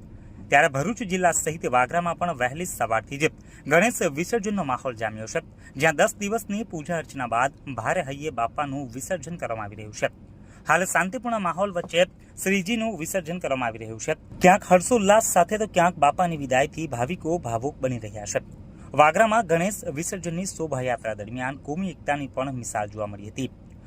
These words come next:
વાગરાના મુસ્લિમ સમાજના લોકોએ હિન્દુ આગેવાન ભાઈઓનું ફુલહાર થકી સ્વાગત કર્યું હતું. આ વેળાએ વાગરા મુસ્લિમ સમાજના અગ્રણીઓ, જેમાં જાબીરભાઈ મુનસી,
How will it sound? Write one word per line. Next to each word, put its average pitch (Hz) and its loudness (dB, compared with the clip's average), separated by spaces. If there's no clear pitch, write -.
વાગરાના 165 6
મુસ્લિમ 208 -2
સમાજના 165 -2
લોકોએ 135 0
હિન્દુ 196 6
આગેવાન 208 4
ભાઈઓનું 165 -6
ફુલહાર 120 -8
થકી 139 -16
સ્વાગત 104 -8
કર્યું 104 -14
હતું. 123 -10
આ 143 6
વેળાએ 160 6
વાગરા 151 4
મુસ્લિમ 185 -4
સમાજના 135 -4
અગ્રણીઓ, 123 -8
જેમાં 113 -8
જાબીરભાઈ 127 -6
મુનસી, 110 -8